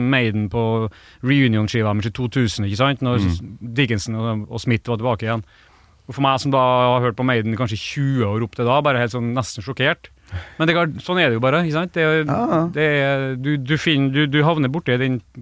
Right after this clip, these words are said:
Speaker 1: perioden du gjør, og så blir det utgangspunktet ditt, og så går du både fram og tilbake
Speaker 2: Mm.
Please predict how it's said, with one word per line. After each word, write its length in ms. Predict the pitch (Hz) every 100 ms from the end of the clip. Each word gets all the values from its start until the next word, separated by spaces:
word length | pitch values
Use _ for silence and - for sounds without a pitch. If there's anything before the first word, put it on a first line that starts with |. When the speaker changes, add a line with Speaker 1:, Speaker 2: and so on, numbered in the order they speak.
| -
Speaker 1:
perioden 320 | 139 139 120
du 60 | 117
gjør, 240 | 139 226
og 60 | 233
så 540 | - 190 190 180 175 170
blir 120 | 185
det 120 | 160 165
utgangspunktet 460 | 131 - 110 131
ditt, 40 | 156
og 60 |
så 60 | 156
går 120 | 180
du 60 | 143
både 200 | 139 120
fram 220 | 120 113
og 60 | 107
tilbake 400 | 117 104 117 107 -
Speaker 2:
Mm. 260 | 127 123